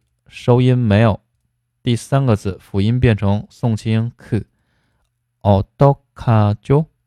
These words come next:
어떡하죠？或者呢，어떡해，是吧？어떡해。好的，然后第五句是辛苦了。수고하셨어요。수고하셨어요。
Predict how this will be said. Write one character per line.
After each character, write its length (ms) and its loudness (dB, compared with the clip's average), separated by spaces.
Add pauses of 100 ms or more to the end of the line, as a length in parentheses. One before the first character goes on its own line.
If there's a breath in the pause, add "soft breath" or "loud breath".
(100)
어 140 -2
떡 180 -4
하 180 0
죠？ 220 -2 (340)
或 100 -4
者 120 2
呢， 220 2 (1120)
어 160 0
떡 280 -2
해， 300 0
是 120 -10
吧？ 220 -4
어 160 -10
떡 160 -6 (100)
해。 160 -2 (1700)
好 120 -6
的， 80 2
然 140 2
后 140 2
第 200 -2
五 220 -4
句 240 -6
是 380 -2 (340)
辛 260 -2
苦 160 -2
了。 220 -2 (1700)
수 300 -4
고 260 4
하 100 0
셨 200 0 (160)
어 120 -2
요。 240 0 (1080)
수 220 -6
고 140 6
하 120 4
셨 160 -2 (100)
어 160 -2
요。 180 2